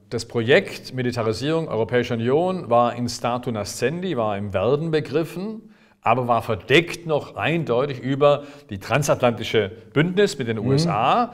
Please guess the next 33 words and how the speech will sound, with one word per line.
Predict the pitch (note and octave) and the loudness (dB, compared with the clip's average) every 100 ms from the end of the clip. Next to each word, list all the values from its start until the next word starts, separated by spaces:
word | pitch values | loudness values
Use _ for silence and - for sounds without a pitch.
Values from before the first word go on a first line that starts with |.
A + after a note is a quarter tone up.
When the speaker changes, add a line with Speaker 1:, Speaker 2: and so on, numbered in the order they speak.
| - - | -14 -2
Speaker 1:
wo | B2 | 2
ja | A#2+ | 4
auch | A#2 | 4
im | A#2 | 2
Jahr | G#2+ | 0
neunzehnhundertneunzig, | G#2+ A2 F#2+ A2 C3 G#3+ G#3 A#2 | 0 -4 -4 6 6 6 2 -4
im | A2+ | -2
ersten | E3 D#3+ | -4 -2
Irakkrieg, | D3 A2+ G2+ C#3+ E3+ D3 G3+ A#3 - - - _ _ _ _ _ _ | -2 -2 2 2 0 0 0 -2 -10 -20 -20 _ _ _ _ _ _
George | - C3+ C#3 - - | 0 2 0 -4 -8
Bush | D3 B2+ - | -4 -4 -6
Senior | - - D3+ F#3+ E3+ F3 | -8 0 2 4 2 2
gesagt | D#3+ C#3 D3 D3+ | 0 2 2 2
hat, | C#3+ - - - | 0 0 -16 -6
„We | A#2+ E3 G#3 F3+ | 2 4 4 -2
create | - C#3+ C#3 D3+ F3 | -4 4 6 6 4
a | D3 | 0
new | C3 E3 D3+ | 2 4 6
world | C#3 C3+ - | 8 8 6
order.“ | B2+ A#2+ F2 - - - - _ | 4 4 0 -6 -18 -20 -20 _
Das | G2+ G#2+ | -4 0
heißt, | |
mit | D3+ F#3+ | -2 0
diesem | F3+ D3+ | 0 -2
Krieg | A#2 D#3+ G#3 - - | -2 2 2 2 -6
schaffen | - C#3+ | -6 -4
wir | D#3+ | -4
eine | C3 | -2
neue | C3 B2+ | 2 2
Weltordnung | A#2 F#3 - F#3 G3 F3+ | 2 2 2 -2 -2 2
unter | G3 F#3+ F#3 - - - - | 6 10 10 6 -12 -18 2
reiner | A#2 D#3 D3 | 4 4 4
U-S-Hegemonie. | C3 C3 C3+ C3 B2+ B2+ G2 | 4 2 0 -2 0 0 -4